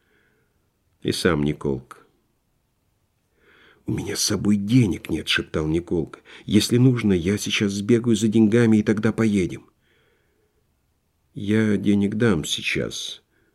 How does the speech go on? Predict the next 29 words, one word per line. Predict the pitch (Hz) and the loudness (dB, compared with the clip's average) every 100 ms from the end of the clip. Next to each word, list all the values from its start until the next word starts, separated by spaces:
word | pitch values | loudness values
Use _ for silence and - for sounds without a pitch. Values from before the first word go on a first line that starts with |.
| _ _ _ - | _ _ _ -12
гудела | 65 80 80 76 | -4 0 2 2
Лидия | 76 78 80 | 0 0 -2
Павловна. | 80 82 76 69 | -2 -2 -2 -2
"Деньги-то | 76 95 107 101 - | 0 2 2 -2 -4
это | 98 - | -4 -4
пустяки, | - - - 87 - 110 | -12 -12 -8 -8 -2 0
только | 95 82 92 | 0 -2 0
вы, | 95 | 2
ради | 104 101 | 2 2
бога, | 85 107 110 | 2 4 4
добейтесь | 101 104 101 107 117 113 | 4 4 4 4 2 -4
там. | - 92 65 - - - | -2 -4 -4 -16 -16 -2
Ирина, | 117 117 135 135 127 120 - | 2 6 8 8 6 2 -4
ей | 98 107 123 | 4 8 10
ни | 131 131 | 8 6
слова | - 127 113 110 | 6 6 8 8
не | 104 | 8
говори, | 110 101 98 | 8 6 6
где | 85 98 104 | 4 6 6
и | 98 | 6
что. | - - 92 82 - - - | 2 0 0 -2 -12 -20 -12
Я | 87 104 120 | 2 4 6
прямо | 123 113 113 | 6 6 6
и | 110 | 6
не | 104 | 6
знаю, | 95 101 98 | 4 4 4
что | 87 - | 2 2
и | 92 | 2
делать". | 85 85 76 - | 2 0 0 -6